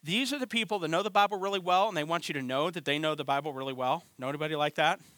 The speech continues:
They are so spiritually mature that they add extra syllables to Jesus' name.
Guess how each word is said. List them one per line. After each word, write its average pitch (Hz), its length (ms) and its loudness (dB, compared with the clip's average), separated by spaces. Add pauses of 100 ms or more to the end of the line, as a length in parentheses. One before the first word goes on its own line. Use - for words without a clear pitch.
(800)
They 196 120 6
are 214 100 4
so 214 240 2
spiritually 202 460 0
mature 190 420 0 (320)
that 165 180 0
they 175 180 2
add 185 320 6
extra 180 300 -2
syllables 180 480 -2
to 170 80 -6
Jesus' 165 540 -4
name. 160 360 0